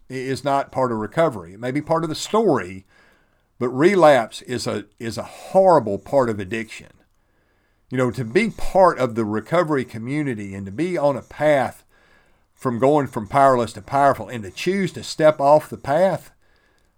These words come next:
that's more part of addiction than being part of the addiction before you ever found it to recovery, right? Because you know better now. You know, another one of those things I say all the time. You know, some, some,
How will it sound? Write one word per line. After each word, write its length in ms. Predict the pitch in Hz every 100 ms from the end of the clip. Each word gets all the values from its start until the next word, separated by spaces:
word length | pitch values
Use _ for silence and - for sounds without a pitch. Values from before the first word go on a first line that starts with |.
| _ _ _ _ -
that's 300 | 127 202 -
more 380 | 123 143 175 180
part 360 | 170 - 165 151
of 100 | 120
addiction 720 | 110 180 190 - 131 131 123
than 220 | 139 127
being 320 | 120 165 165
part 300 | 135 160 156
of 80 | 135
the 160 | 127 120
addiction 720 | 135 220 - 147 131 143 123
before 280 | 131 175 165
you 120 | 160
ever 200 | 233 247
found 320 | - 131 101
it 100 | 92
to 80 | -
recovery, 500 | 101 98 117 92 76
right? 400 | 95 117 208 202 _ _ _ _ _
Because 300 | 151 185 156
you 80 | 156
know 240 | 156 233
better 480 | 240 139 101 67 85 _ _
now. 600 | 131 190 226 175 190 - _ _ _ _ _ _ _ _ _ _ _ _ _ _ _ _ _ _ _ _ _ _ _ - _ _ _ _ - - _ - - - _ _ _ - - - - - - - _ - _ _ - -
You 80 | 131
know, 60 | 143
another 220 | 143 160
one 140 | 170
of 60 | 165
those 160 | 151 -
things 240 | 165 151
I 80 | 143
say 240 | - 160
all 180 | 151 156
the 80 | 151
time. 380 | 170 196 80 98
You 60 |
know, 80 | 117
some, 340 | - 143 160
some, 300 | - 139 143